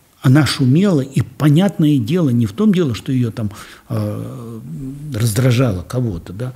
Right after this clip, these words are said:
а вообще это з-, её слышали все хищники.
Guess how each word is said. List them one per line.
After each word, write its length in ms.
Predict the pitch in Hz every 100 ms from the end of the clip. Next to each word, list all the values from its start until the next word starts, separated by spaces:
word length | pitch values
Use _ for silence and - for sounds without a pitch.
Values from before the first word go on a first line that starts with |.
| - - -
а 80 | 98
вообще 720 | 85 - - - 254 220 123 - - 147 - - - - -
это 180 | 131 -
з-, 120 | 107 -
её 160 | 117 131
слышали 480 | - 185 - 147
все 260 | 131 - 202
хищники. 680 | - 214 202 - 135 - 101